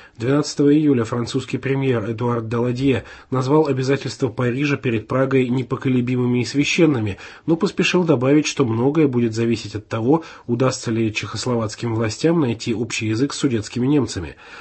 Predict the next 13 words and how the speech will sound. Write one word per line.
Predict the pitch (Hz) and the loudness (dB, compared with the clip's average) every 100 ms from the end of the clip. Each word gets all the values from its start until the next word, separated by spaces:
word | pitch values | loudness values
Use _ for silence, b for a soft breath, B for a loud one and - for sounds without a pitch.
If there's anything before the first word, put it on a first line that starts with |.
| B | B
Франция, | - 151 160 156 151 131 | 0 4 4 4 2 4
неуверенная | 143 160 160 131 107 107 | 4 4 4 2 0 -4
в | |
своих | - 123 120 | -2 -2 -2
силах, | - 175 160 - B B | 2 4 4 2 B B
не | 170 | 0
хотела | 165 175 180 151 | 2 2 6 6
воевать | 123 120 123 117 | 6 4 2 0
с | |
Германией | 113 117 135 147 143 117 | -2 0 2 4 4 2
без | 123 - | 0 -2
поддержки | 131 120 123 - 123 | -2 0 -2 -2 0
Великобритании, | 120 120 - 135 151 165 120 92 | 0 0 0 2 4 4 2 -2